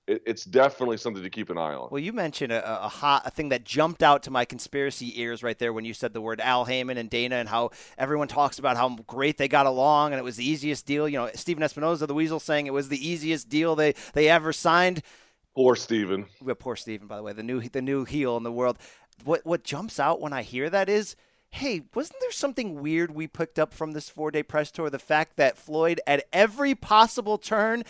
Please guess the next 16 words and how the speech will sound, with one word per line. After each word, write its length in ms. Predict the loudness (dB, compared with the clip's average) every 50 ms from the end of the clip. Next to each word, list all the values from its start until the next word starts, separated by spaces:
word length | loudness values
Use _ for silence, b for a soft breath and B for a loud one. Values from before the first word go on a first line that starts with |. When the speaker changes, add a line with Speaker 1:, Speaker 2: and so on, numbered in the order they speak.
| B B B
Speaker 2:
tried 320 | B 8 10 10 10 10 8
his 100 | 6 2
best 280 | 4 4 4 4 2
to 60 | -2
kiss 220 | -2 0 0 0 2
Dana 260 | 2 0 0 2 2
White's 220 | 4 4 4 4
ass 340 | 4 4 6 6 6 6 4
and 80 | 0 -2
apologize 840 | -2 -2 0 4 6 6 8 8 6 6 6 6 6 6 6 6 4
publicly 480 | 0 0 0 0 0 -2 -6 -4 -6 -8
to 220 | -2 2 4 4
him 100 | 4 2 B B B B
and 120 | -6 -6 -6
keep 360 | -4 -4 0 0 0 0 0
his 560 | -2 0 4 6 6 6 6 4 2 -2 -6